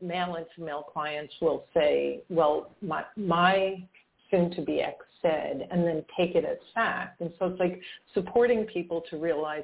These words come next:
that it doesn't matter what your brother, your friend, your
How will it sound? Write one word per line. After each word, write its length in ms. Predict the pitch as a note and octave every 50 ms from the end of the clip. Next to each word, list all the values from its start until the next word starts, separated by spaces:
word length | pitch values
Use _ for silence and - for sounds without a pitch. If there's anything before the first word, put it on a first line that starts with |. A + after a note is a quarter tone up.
| -
that 140 | - E3 D#3+
it 120 | E3+ E3 -
doesn't 340 | G3+ G3+ G#3 A#3+ G3+ F3+ E3+
matter 260 | D#3+ D#3 D#3 D#3 D#3+
what 220 | D3+ E3 E3 -
your 140 | E3 E3 D#3+
brother, 520 | - - E3 E3+ E3+ E3 E3 D#3+ D#3+ D#3+
your 240 | D#3+ D#3+ D3+ D#3 D3+ - _ _
friend, 640 | _ F3+ E3 D#3+ D#3+ D#3+ D#3 D#3+ D#3+ D#3+ D#3+ D#3+ D#3 - - - - - _ -
your 200 | E3+ F3 E3+